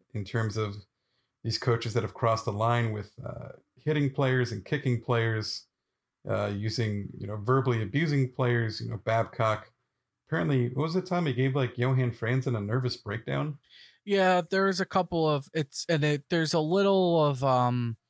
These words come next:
Speaker 2: it's, it's tough because as all this
Speaker 1: Yeah.
Speaker 2: information comes out, and, you know, Sh-, Sean Avery's also been vocal about a lot of different things, um, and, you
Speaker 1: Mark
Speaker 2: know,
Speaker 1: Crawford's
Speaker 2: or,
Speaker 1: another
Speaker 2: or
Speaker 1: coach.
Speaker 2: Dan
Speaker 1: Yeah.
Speaker 2: Carcillo,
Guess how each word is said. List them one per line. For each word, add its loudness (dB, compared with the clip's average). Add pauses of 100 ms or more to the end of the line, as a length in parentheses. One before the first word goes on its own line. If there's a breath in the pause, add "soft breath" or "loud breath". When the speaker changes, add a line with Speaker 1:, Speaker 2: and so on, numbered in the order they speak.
(360)
Speaker 2:
it's, -2
it's 0
tough 2
because -2
as 4
all 4
this -2
Speaker 1:
Yeah. 0
Speaker 2:
information 0
comes -4
out, 2
and, -2 (340 loud breath)
you -2
know, 2
Sh-, -4
Sean 2
Avery's 2
also 2
been -2
vocal 0
about 0
a -6
lot 2
of 0
different -2
things, -2
um, 0
and, -4
you -4
Speaker 1:
Mark 4
Speaker 2:
know, 2
Speaker 1:
Crawford's 0
Speaker 2:
or, 6
Speaker 1:
another 4
Speaker 2:
or 2
Speaker 1:
coach. 0
Speaker 2:
Dan 4
Speaker 1:
Yeah. -2
Speaker 2:
Carcillo, 2